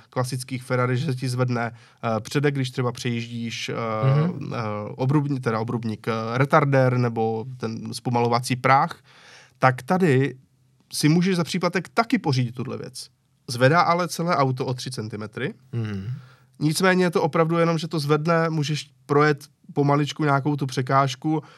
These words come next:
Speaker 1: a jak zrychlíš, tak to auto zase spadne na tu svoji původní hladinu a je to příplatková záležitost. A ten aktivní podvozek, teda když jsem říkal, že mění malinko světlou výšku, tak tam to pracuje jenom v řádu, eh, jednoho centimetru. A je to spíše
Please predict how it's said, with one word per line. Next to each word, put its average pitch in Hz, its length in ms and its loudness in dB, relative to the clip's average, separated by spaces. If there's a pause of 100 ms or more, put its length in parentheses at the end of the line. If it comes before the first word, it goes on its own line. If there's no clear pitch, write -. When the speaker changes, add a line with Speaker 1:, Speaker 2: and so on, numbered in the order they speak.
(160)
Speaker 1:
a 131 120 4
jak 139 160 6
zrychlíš, 131 500 0
tak 131 180 -4
to 135 120 -2
auto 135 220 -2
zase 127 260 0
spadne 131 500 0
na 123 140 0
tu 123 140 -4
svoji 131 260 -2
původní 127 460 0
hladinu 120 480 -2 (420)
a 127 320 8
je 135 140 4
to 135 120 2
příplatková 127 600 0
záležitost. 131 720 0
A 135 60 -2
ten 135 160 -2
aktivní 143 380 -2
podvozek, 139 400 -2
teda 131 200 0
když 127 140 -2
jsem 139 160 -2
říkal, 135 280 0
že 135 140 2
mění 147 340 4
malinko 143 360 2
světlou 131 340 -4
výšku, 139 360 -2 (280)
tak 143 120 0
tam 165 160 6
to 185 120 4
pracuje 156 640 0
jenom 147 440 0
v 131 60 -2
řádu, 135 840 2
eh, 127 320 -2
jednoho 135 360 2
centimetru. 123 640 -4 (640)
A 127 100 6
je 131 80 6
to 147 100 2
spíše 143 360 0